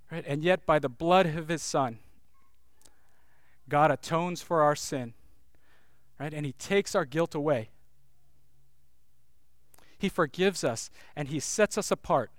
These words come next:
And this is important. He sets us apart for a purpose. Ephesians two ten says, "For we are God's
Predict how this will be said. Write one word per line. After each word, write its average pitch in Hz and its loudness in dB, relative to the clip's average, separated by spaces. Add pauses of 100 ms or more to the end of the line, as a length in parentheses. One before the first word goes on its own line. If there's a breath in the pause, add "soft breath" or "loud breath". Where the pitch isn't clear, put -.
(800 soft breath)
And 151 -2
this 196 0
is 104 -4
important. 175 -2 (160 soft breath)
He 143 -6
sets - -4
us - -4
apart 170 2 (200 soft breath)
for 165 0
a 143 2
purpose. - -4 (1900)
Ephesians 196 -4
two 214 -6
ten 190 2
says, 160 -2 (260 soft breath)
"For 151 -2
we 202 2
are 202 4
God's 175 6